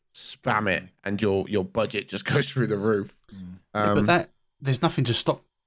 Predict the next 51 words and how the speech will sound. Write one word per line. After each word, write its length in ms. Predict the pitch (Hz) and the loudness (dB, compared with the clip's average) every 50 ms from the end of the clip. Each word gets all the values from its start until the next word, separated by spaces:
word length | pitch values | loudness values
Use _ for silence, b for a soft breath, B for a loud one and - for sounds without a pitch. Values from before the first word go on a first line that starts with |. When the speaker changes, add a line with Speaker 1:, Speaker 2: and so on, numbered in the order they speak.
| _ _ - | _ _ -2
Speaker 3:
any 160 | 139 127 123 113 | 2 2 2 2
club 200 | - - 123 117 | 2 2 4 4
actually 320 | 117 117 - - 120 117 | 4 2 2 0 0 4
doing 240 | 107 120 120 110 98 | 6 6 6 6 4
that, 140 | 95 101 101 | 0 -4 -6
though. 160 | 101 101 98 - _ - | -6 -8 -10 -12 _ 0
Speaker 1:
Yeah, 180 | 190 175 139 | 2 2 4
but, 180 | 135 139 123 - 139 - - | 4 2 0 -2 -2 -4 -2
like, 180 | 135 120 117 | 0 0 4
me 240 | 131 139 151 147 139 | 4 4 4 6 6
as 180 | 131 123 113 120 | 4 4 4 4
a 200 | 117 110 104 - _ | 4 4 2 0 _
third 420 | _ - - 139 127 120 117 - - | _ 0 2 4 6 6 4 2 0
tier 380 | - 135 120 113 104 98 92 - _ _ - | 0 2 4 4 4 4 0 -4 _ _ -14
Serie 260 | - - 127 110 110 | -2 0 2 4 6
A, 180 | 113 110 - - - | 4 4 2 2 0
uh, 20 | 123 123 117 90 | 2 2 2 2
uh, 100 | 117 120 120 - - - | 2 0 0 -2 0 2
uh, 160 | 120 117 107 113 | 2 4 4 2
Italian 420 | 113 - 139 123 120 113 107 101 | 2 0 0 2 2 2 2 0
team, 260 | - - 107 104 104 | -2 0 0 2 2
and 80 | 104 101 | 2 2
I'm 120 | 101 104 98 | 2 0 0
getting 240 | 104 98 98 104 | 0 0 0 -2
teams, 400 | 117 - 117 104 101 101 98 - | 0 0 0 0 0 -2 -2 0
like, 260 | 101 98 95 98 95 - - _ _ _ _ _ _ _ _ _ _ _ _ _ _ _ _ - 104 95 | 0 2 2 2 0 -4 -8 _ _ _ _ _ _ _ _ _ _ _ _ _ _ _ _ -8 -4 0
really 320 | 101 113 107 104 104 101 | 2 2 2 2 0 -2
good 200 | - 110 101 - - | -2 -2 -4 -4 -2
quality 320 | - 107 104 98 87 95 | -2 0 2 2 0 -2
coming 260 | - - 104 98 98 | -4 -4 -2 0 2
over, 380 | 98 101 98 85 87 85 90 - - _ _ _ _ _ _ - | 2 2 2 2 0 0 -2 -2 -6 _ _ _ _ _ _ -8
and 80 | 98 104 | -2 0
we're 160 | 101 101 101 | 2 4 4
earning 160 | 98 95 92 | 4 4 2
a 100 | 95 95 | 2 2
lot 180 | 101 104 92 82 | 2 2 2 2
of 40 | 92 | 2
money 180 | 92 95 95 | 2 2 2
from 200 | 90 - - 78 | 0 -2 -2 -2
it. 120 | 76 69 - - _ | -2 -2 -4 -8 _
Is 80 | - 113 | -2 -2
that 120 | 117 - 82 | -2 -2 0
really 420 | 107 113 123 131 135 135 135 135 | 0 2 4 4 4 4 4 4
realistic? 560 | 139 143 143 143 143 147 143 - - 165 - - - - - - - _ - - _ _ - - - _ _ _ _ _ - - _ _ _ _ _ _ _ _ _ _ _ _ _ _ _ - | 4 4 4 4 2 0 -2 -4 -6 -6 -6 -6 -10 -20 -20 -20 -20 _ -20 -20 _ _ -20 -20 -20 _ _ _ _ _ -20 -20 _ _ _ _ _ _ _ _ _ _ _ _ _ _ _ -4
Playing, 200 | - 135 127 117 | 0 2 2 4
like, 260 | 120 117 98 127 127 139 | 4 4 4 4 2 0
a 40 | - - | -4 -16
seven 500 | - - - - 135 120 120 117 117 - | -16 -12 -2 0 0 2 4 4 2 2
Speaker 3:
I 100 | - 135 | 0 -2
don't 180 | - 151 131 | 0 4 6
know. 60 | 120 | 8